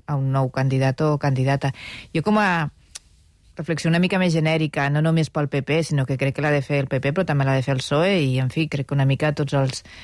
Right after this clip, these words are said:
partits que es creuen una mica això de la democràcia, ehm, si no volen que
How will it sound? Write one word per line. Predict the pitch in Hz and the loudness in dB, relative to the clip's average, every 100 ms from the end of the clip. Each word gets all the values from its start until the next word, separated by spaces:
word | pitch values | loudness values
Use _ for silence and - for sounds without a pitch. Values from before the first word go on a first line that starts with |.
| - - | -14 -4
partits | 143 131 143 - | -2 0 -2 -2
que | 151 139 | 0 0
es | 135 - | 0 -2
creuen | 143 139 139 | -2 0 2
una | 143 | 4
mica | 139 139 135 | 2 2 0
això | - | 0
de | 139 | 2
la | 135 | 2
democràcia, | 135 135 131 139 131 170 196 - - - - | 2 2 2 0 0 0 -2 -6 -20 -18 -4
ehm, | 156 143 131 131 131 123 123 123 123 120 117 110 113 - - - - - - - | 0 2 4 2 2 2 2 2 2 2 2 2 0 -4 -6 -8 -12 -18 -16 -8
si | - - 165 156 | -6 -4 0 2
no | 156 165 | 4 4
volen | 180 190 175 143 139 - | 2 2 0 -2 -4 -4
que | 156 | -2